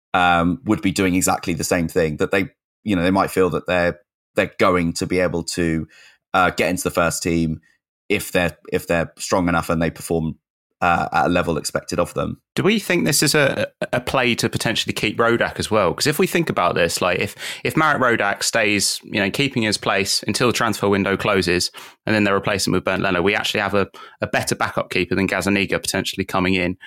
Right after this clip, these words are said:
Speaker 2: Whereas if, uh, immediately Rodak's replaced, we know from his comments as well, he's probably just gonna get up and leave, and we'd be left with a slightly worse backup keeper. So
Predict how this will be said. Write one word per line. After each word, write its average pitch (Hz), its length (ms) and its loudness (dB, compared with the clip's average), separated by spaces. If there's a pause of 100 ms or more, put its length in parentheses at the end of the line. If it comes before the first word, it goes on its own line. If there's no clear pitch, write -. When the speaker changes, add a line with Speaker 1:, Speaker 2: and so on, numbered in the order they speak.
(240)
Speaker 2:
Whereas 101 220 2
if, - 240 -2 (180)
uh, 110 160 2
immediately 104 640 2
Rodak's 95 420 -2
replaced, - 380 -4
we 104 140 2
know 107 180 2
from 98 140 -4
his 92 100 -2
comments 95 320 -2
as - 80 -6
well, 92 160 0
he's 101 140 -2
probably 101 260 -2
just - 160 -8
gonna 92 160 -4
get 92 140 -2
up - 120 -4
and 90 120 0
leave, 92 320 -2 (400)
and 104 100 2
we'd 98 140 4
be 98 100 2
left 95 220 -2
with 101 120 0
a 95 240 0
slightly 98 300 0
worse 98 180 2
backup - 360 -4
keeper. - 260 -2
So 101 240 2